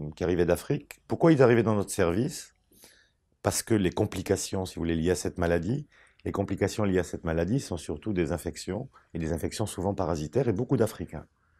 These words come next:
Et on voyait des gens mourir avec, sans système immunitaire, c'est-à-dire qu'ils n'avaient plus de système de défense, avec des choses qu'on ne voyait plus. On a eu des écrouelles,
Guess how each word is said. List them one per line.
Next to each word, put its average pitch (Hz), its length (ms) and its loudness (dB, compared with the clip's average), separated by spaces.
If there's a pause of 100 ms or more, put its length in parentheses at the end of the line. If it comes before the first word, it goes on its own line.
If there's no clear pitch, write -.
(420)
Et 104 100 2
on 113 60 6
voyait 107 260 6
des 90 140 2
gens 80 180 -2
mourir 80 580 -4 (920)
avec, 98 480 2 (300)
sans - 260 4
système 113 460 4
immunitaire, 95 480 4
c'est-à-dire 120 160 4
qu'ils 104 80 4
n'avaient 107 180 8
plus 160 140 6
de - 60 -2
système 120 360 6
de 95 80 6
défense, - 500 -2 (600)
avec 123 220 8
des 120 100 8
choses 151 220 6
qu'on 123 100 4
ne 117 80 6
voyait 135 320 12
plus. 165 380 4 (320)
On 85 80 -4
a 95 40 -2
eu 120 60 0
des 104 180 6
écrouelles, 127 600 10